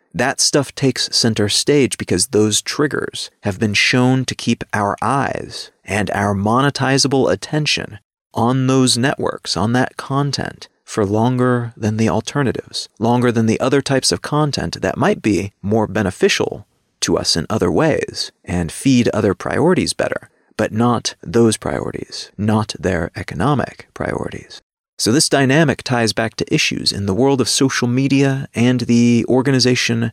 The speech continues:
of the internet, because these industries are likewise reliant on us spending our time in certain ways. Without our attention, without the ability to feed us ads, Google would not be financially incentivized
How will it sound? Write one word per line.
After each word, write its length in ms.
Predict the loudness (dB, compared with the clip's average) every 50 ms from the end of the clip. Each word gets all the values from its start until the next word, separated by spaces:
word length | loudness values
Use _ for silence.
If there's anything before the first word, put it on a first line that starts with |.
| -6 -4
of 160 | -4 -2 0
the 140 | 0 0 2
internet, 520 | 2 2 0 -2 -4 -4 -8 -10 -12 -18 -20 _ _ _
because 300 | -2 2 2 2 2 4
these 200 | 4 4 4 4
industries 460 | 4 4 2 2 2 2 0 0 0
are 200 | 0 0 0 0
likewise 640 | 0 0 0 -2 -2 -2 0 0 2 2 0 0 0
reliant 720 | 0 0 0 0 0 0 0 0 -2 -6 -8 -12 -16 -20 -20 _ _ _
on 200 | -2 0 0 0
us 320 | 0 0 0 0 0 -2 -2 -2
spending 520 | -2 -2 0 0 0 2 2 0 0 0
our 220 | -2 -2 -2 -2 -2
time 460 | -2 -2 -2 0 2 2 2 2 0 0
in 160 | -2 -2 0
certain 400 | 0 0 0 0 -2 -2 -4 -4
ways. 520 | -2 -2 -2 -2 -4 -6 -8 -12 -12 -12 -12 _ _ _ _ _
Without 340 | -2 0 2 2 0 0
our 200 | 0 0 0 0
attention, 420 | 0 0 2 2 2 2 2 -2 -2
without 280 | -2 -2 0 0 0 2
the 140 | 2 2 2
ability 420 | 2 2 2 4 4 4 4 2
to 80 | 0 -2
feed 320 | -4 -2 0 0 0 0 0
us 240 | -2 -2 -2 -2 -4 -6 -6
ads, 600 | -4 -4 -2 -2 -4 -6 -8 -8 -8 -8 -8 -8 -10 _ _ 0
Google 380 | 2 4 4 6 6 6 6 4
would 160 | 2 2 2
not 220 | 0 0 0 0
be 120 | 0 0 0
financially 640 | 0 0 0 2 4 2 2 2 0 0 2 0 0
incentivized 1120 | 0 -4 -2 -2 0 0 0 0 -2 -2 -4 -4 -4 -4 -6 -8 -10 -12 -14 -16 -16 -16